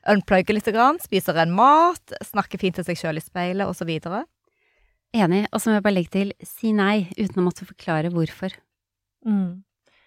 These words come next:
Speaker 3: Ta vare på deg selv, absolutt, og sette av tid,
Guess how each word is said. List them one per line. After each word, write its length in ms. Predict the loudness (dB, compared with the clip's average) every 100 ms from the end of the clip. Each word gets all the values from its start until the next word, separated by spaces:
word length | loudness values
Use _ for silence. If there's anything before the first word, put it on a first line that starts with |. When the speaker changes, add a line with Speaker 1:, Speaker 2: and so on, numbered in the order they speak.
| _ -2
Speaker 3:
Ta 100 | 4
vare 160 | 4
på 80 | 4
deg 120 | 0
selv, 280 | 0 -2 -2 -2
absolutt, 720 | -8 -2 2 2 0 -12 -20 _ _
og 640 | -4 0 2 4 4 2 -2 _ -20
sette 340 | -10 -8 -6 -6
av 60 |
tid, 380 | -6 -4 -2 -4